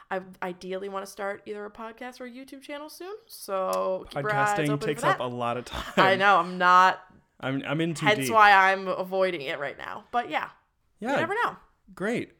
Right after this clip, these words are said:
Speaker 2: Uh, and then as always, you can find me on Twitter at Mister Wiseman, M I S T E R W E I S M A N. Also follow Kid Flicks Pod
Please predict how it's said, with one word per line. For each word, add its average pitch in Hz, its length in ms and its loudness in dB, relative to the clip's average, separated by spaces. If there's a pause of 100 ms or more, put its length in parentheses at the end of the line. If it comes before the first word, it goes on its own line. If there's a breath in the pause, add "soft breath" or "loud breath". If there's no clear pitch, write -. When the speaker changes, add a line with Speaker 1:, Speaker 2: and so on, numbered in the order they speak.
Speaker 2:
Uh, 135 200 -2
and 143 80 0
then 139 120 2
as 131 140 -2
always, 185 280 0
you 180 80 -4
can 165 120 -4
find 156 220 -2
me 147 120 -2
on 143 200 -2
Twitter 143 300 -2
at 135 240 0
Mister 139 240 -6
Wiseman, 127 400 -4
M 127 160 -8
I 127 140 -6
S 127 160 -10
T 127 220 -6
E - 40 -4
R 123 120 -4
W 117 320 -6
E 123 200 -4
I 117 160 -4
S 117 300 -8
M 127 160 -6
A 120 160 -4
N. 123 260 -2 (420 soft breath)
Also 123 420 -2
follow 120 440 -2
Kid 120 200 -8
Flicks 120 240 -8
Pod 113 440 -6